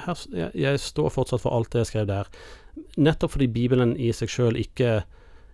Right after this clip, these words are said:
ikke gir noen svar. Den må leses, den må tolkes, eh, og, og ubønnhørlig så oppstår det ulike tolkninger. Og, og det er bare en sånn banal historisk kjensgjerning. Hvis man ser på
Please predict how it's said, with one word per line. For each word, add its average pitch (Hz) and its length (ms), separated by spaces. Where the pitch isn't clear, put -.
ikke 135 260
gir 123 260
noen 113 180
svar. 110 280
Den 117 120
må 117 140
leses, 110 400
den 110 140
må 107 100
tolkes, - 640
eh, 113 320
og, 110 460
og 117 320
ubønnhørlig 123 840
så - 160
oppstår 110 300
det - 120
ulike 117 380
tolkninger. 104 480
Og, 135 100
og 135 280
det 156 120
er 123 80
bare 127 240
en 120 80
sånn 110 240
banal 113 540
historisk 117 500
kjensgjerning. 110 680
Hvis 110 120
man 123 100
ser 139 300
på 113 400